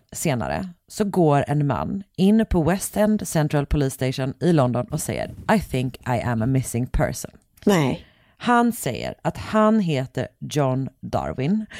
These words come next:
Speaker 1: och han har ingen aning om vad som har hänt. Han vet inte var han har varit. Det senaste han minns är en resa han har gjort tillsammans med Anne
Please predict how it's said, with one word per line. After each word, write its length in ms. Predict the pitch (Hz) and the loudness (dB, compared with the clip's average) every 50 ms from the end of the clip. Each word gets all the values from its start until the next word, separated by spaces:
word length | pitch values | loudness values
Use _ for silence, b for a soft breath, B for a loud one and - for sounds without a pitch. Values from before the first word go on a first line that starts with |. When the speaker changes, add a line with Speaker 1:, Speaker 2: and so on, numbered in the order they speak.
| B B | B B
Speaker 1:
och 280 | B B B - 170 147 | B B B 0 0 2
han 320 | 139 220 226 220 220 208 | 4 4 4 6 4 4
har 240 | 165 160 151 135 - _ _ - | 2 2 0 0 0 _ _ 0
ingen 480 | - 185 165 147 135 127 127 127 - - - | 2 2 2 2 2 0 0 -2 -4 -4 -2
aning 540 | 175 180 156 123 117 117 113 117 117 120 - _ | 0 2 2 2 0 -2 -2 -2 -4 -4 -6 _
om 220 | - 131 131 123 117 | -4 -2 -2 -2 -2
vad 140 | 123 123 | -4 -6
som 120 | - - 143 | -6 -4 -2
har 60 | 147 | 0
hänt. 280 | 180 220 254 294 247 - | 0 0 0 -2 -6 -6
Han 180 | - 202 185 170 | -2 0 2 2
vet 240 | 160 139 135 - | 2 0 0 -2
inte 280 | - 151 143 123 - 120 | -4 -4 -4 -2 -4 -4
var 160 | 117 123 98 | -4 -2 -4
han 140 | 113 127 123 | -2 -4 -2
har 80 | 123 143 | 0 0
varit. 440 | 147 143 139 - - - _ - b b b b b b b b b b | 0 0 0 -2 -6 -12 _ -20 b b b b b b b b b b
Det 120 | - - 202 | 0 0 0
senaste 460 | - - 254 233 220 220 214 - 226 | 2 2 2 4 4 2 0 0 0
han 140 | 208 185 160 | 0 0 0
minns 380 | 139 135 170 233 262 - - _ - | 0 0 -2 -2 -4 -4 -10 _ 0
är 260 | - 175 160 147 143 135 | 2 4 4 4 2 2
en 120 | 143 147 | 0 0
resa 460 | 160 220 226 175 156 - - - 220 | 2 2 2 2 0 -2 -2 -2 -2
han 160 | 214 185 160 | 0 0 -2
har 60 | 135 123 | -2 -2
gjort 160 | 120 127 - | -4 -4 -8
tillsammans 360 | - - 139 113 123 131 - | -8 -8 -6 -4 -4 -4 -6
med 80 | - - | -8 -4
Anne 340 | - 165 185 185 196 226 233 | -2 0 0 2 2 0 0